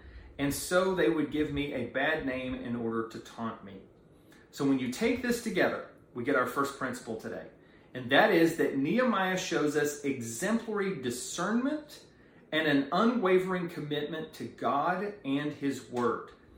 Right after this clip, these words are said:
He shows us exemplary discernment and an unwavering commitment to God and his word.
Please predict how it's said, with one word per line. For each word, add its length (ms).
He 140
shows 340
us 160
exemplary 800
discernment 880
and 140
an 240
unwavering 720
commitment 580
to 80
God 540
and 180
his 240
word. 440